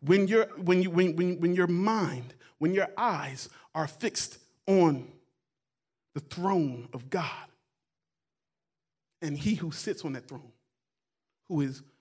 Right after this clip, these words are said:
holy, holy, holy, righteous, and true, and all of his judgments are perfect, then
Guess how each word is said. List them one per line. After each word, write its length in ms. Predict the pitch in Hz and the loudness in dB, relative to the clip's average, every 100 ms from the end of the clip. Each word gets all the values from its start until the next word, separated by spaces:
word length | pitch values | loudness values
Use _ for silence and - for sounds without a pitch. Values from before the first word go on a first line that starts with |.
| _ _ - | _ _ 0
holy, 440 | 214 175 131 - - _ _ | 2 2 -2 -10 -20 _ _
holy, 380 | 190 185 135 120 | -2 -2 -2 -4
holy, 460 | 180 175 123 117 - _ _ - | 0 0 0 -8 -16 _ _ -8
righteous, 580 | 156 190 - 147 - - _ _ _ _ _ _ _ _ _ _ _ | -2 -2 -4 -10 -10 -18 _ _ _ _ _ _ _ _ _ _ _
and 120 | 135 | -10
true, 360 | - - 185 123 - _ _ _ _ _ _ _ _ _ - | -6 -4 -4 -6 -16 _ _ _ _ _ _ _ _ _ -6
and 140 | 156 156 | -4 -4
all 240 | 160 190 | -4 -4
of 100 | 190 | -4
his 220 | 202 180 143 123 | -8 -12 -14 -4
judgments 460 | 190 175 165 151 - | -2 0 -4 -8 -12
are 80 | - | -18
perfect, 520 | - 160 - - _ _ _ _ _ _ _ _ _ _ _ _ _ _ _ _ _ _ _ _ _ _ _ _ _ _ _ | -14 -14 -14 -20 _ _ _ _ _ _ _ _ _ _ _ _ _ _ _ _ _ _ _ _ _ _ _ _ _ _ _
then 400 | 147 165 123 | 2 4 2